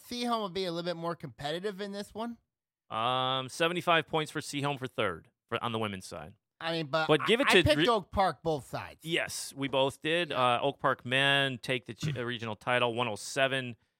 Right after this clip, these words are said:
Speaker 2: hundred seven points. Uh, Groves was second, seventy-six. That's a respectable number for Groves.
Speaker 1: Farmington was third.
Speaker 2: Farmington was third, seventy-two, so a tight battle between two and three. Uh, let's see, Royal Oak was sixth with forty-eight. Uh, F-,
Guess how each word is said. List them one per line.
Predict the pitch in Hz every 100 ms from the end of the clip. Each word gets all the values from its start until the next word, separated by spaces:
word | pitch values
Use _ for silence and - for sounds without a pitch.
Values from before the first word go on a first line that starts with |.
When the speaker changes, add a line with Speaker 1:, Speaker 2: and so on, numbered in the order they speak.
| _ _ _ -
Speaker 2:
hundred | 120 120
seven | 131 117 107
points. | - 156 147 - - -
Uh, | 120 110
Groves | 113 120 139 165 131
was | 123
second, | - 131 147 165 -
seventy-six. | 131 113 107 95 - - 185 -
That's | 156 -
a | 147
respectable | 107 - 104 - 107
number | 104 101 95
for | -
Groves. | - 98 104 131 - _
Speaker 1:
Farmington | 165 180 180 190 175
was | 160
third. | -
Speaker 2:
Farmington | 135 139 151 165
was | 151 -
third, | 147 156 147
seventy-two, | 151 131 123 113 - 156 175
so | - 123
a |
tight | - 123 104 -
battle | 113 139 120
between | - 120 101
two | - 117
and | 101 -
three. | 135 160 160 139 _ _ _ _ _ _
Uh, | 110 120 123 127
let's | 135 127
see, | - 139 127 120
Royal | 120 107 107
Oak | 143 -
was | 107
sixth | - 147 - 117
with | - -
forty-eight. | 120 107 110 147 143 - _ _ _ _ _ _
Uh, | 98
F-, | 95